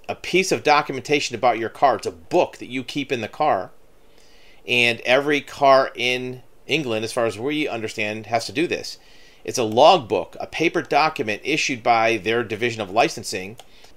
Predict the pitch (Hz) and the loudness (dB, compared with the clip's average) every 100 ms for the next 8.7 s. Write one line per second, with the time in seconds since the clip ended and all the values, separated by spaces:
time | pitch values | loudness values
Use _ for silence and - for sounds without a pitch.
0 | - _ - 185 - 185 - 143 120 104 | -20 _ 6 6 4 0 0 0 -2 2
1 | 131 175 190 - 185 160 - - - 208 | 4 4 2 0 0 -2 -4 -8 -4 -4
2 | - 147 139 120 135 127 160 202 - 90 | 0 0 2 0 -2 -4 -2 -2 -2 -8
3 | - - - - - - - - - - | -10 -20 -20 -20 -20 -20 -20 -20 -20 -12
4 | - 127 151 - 151 135 - - 110 - | -6 -4 -4 -4 -4 -2 -4 -10 -8 -6
5 | 170 - 120 165 190 180 147 127 123 113 | -2 -2 -2 -8 -2 0 0 0 -2 -2
6 | - 117 110 120 - - 117 151 127 120 | -4 0 0 0 -6 -8 -4 -4 -4 -4
7 | - - - 113 107 117 120 113 113 - | 0 0 0 -2 0 -2 -4 -8 -6 -6
8 | 107 - 180 147 92 - | -6 -4 -4 -4 -6 -8